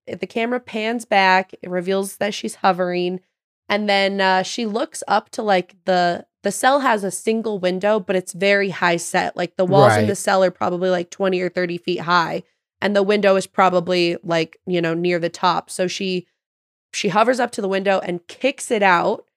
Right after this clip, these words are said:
Speaker 1: kicks her way out of, like, the prison yard. Um, and we see her, like, walking down the road, and there's, like, this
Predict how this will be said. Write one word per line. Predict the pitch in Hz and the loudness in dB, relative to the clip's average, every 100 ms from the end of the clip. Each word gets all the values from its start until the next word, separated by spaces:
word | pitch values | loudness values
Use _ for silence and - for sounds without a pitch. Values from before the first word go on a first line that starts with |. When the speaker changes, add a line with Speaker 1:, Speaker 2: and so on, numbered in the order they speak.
| _ _ _ - | _ _ _ -6
Speaker 1:
kicks | 277 285 - | -4 -4 -2
her | 277 | 0
way | 254 240 | 2 2
out | 202 202 | 4 4
of, | 202 | 2
like, | 196 190 | 0 0
the | 190 | -4
prison | - 208 202 190 | -4 -4 -2 -2
yard. | 175 165 165 165 170 _ _ _ _ _ - | -2 -2 0 0 -2 _ _ _ _ _ -2
Um, | 190 175 170 170 170 165 _ _ _ _ | 2 2 2 -2 -6 -12 _ _ _ _
and | 208 214 | -2 -2
we | 214 | -4
see | - 254 240 | -6 -4 -4
her, | 208 208 202 | -2 0 2
like, | 185 175 175 - | 2 0 -2 0
walking | 185 185 - 196 190 | 0 0 -2 -4 -4
down | 180 175 175 | -2 -2 -2
the | 165 | -2
road, | 214 247 196 202 262 - _ _ _ _ | 2 4 4 2 -2 -10 _ _ _ _
and | 190 | -4
there's, | 196 185 | -2 0
like, | 180 | -2
this | 180 170 | -2 -6